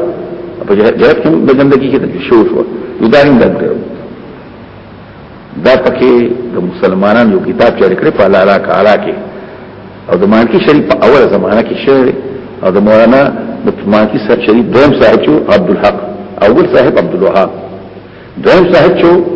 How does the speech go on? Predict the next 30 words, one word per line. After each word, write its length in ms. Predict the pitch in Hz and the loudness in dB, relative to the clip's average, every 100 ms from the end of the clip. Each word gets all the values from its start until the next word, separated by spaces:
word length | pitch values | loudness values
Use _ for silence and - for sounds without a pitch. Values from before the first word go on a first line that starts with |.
| - - - - 92 | -8 -10 -14 -8 0
نو 100 | 104 | 0
هغه 120 | 117 | 2
پکې 220 | - 104 | 0 0
عبدالحق. 440 | 87 - - 78 - - - - - - - | -2 -2 -6 -6 -8 -18 -20 -20 -20 -10 -6
نو 60 | |
دریم 580 | 87 90 143 220 311 254 | -2 2 4 6 4 4
صاحب 200 | 208 185 - | 4 4 4
چې 60 | |
و، 40 | 170 | 4
عبدالرؤوف. 540 | 117 104 98 104 90 - - - - - - | 4 2 2 0 -2 -6 -10 -12 -14 -12 -12
نو 40 | - | -2
څلورم 260 | 98 156 175 | 2 4 4
صاحب 160 | 135 - | 2 0
پکې 120 | - | 0
ابن 140 | 90 92 | -2 -2
الحسنات. 460 | - - 82 - - - - - - | -6 -6 -8 -8 -14 -18 -20 -20 -12
نو 40 | - 120 | -6 0
پنځه 200 | 123 165 | 0 0
پکې 200 | - 156 165 - - - - - - | 0 0 0 -2 -10 -12 -14 -16 -4
شاهد 220 | 127 110 98 | 2 4 4
روح 120 | 87 | 0
الامین 320 | 87 90 85 | -2 -4 -6
شو. 160 | - - - - | -10 -14 -16 -6
اوس 120 | 120 117 | -4 -2
پکې 180 | 127 - | -4 0
خامس 280 | 123 151 - | 0 2 0
راغی، 160 | 160 120 - - - - - - - - | -2 -2 -10 -14 -16 -18 -20 -20 -20 -10
شمس 140 | - 101 | -6 -4
الامین 340 | - - 92 127 | -4 -2 -2 -4
شو. 160 | - | -6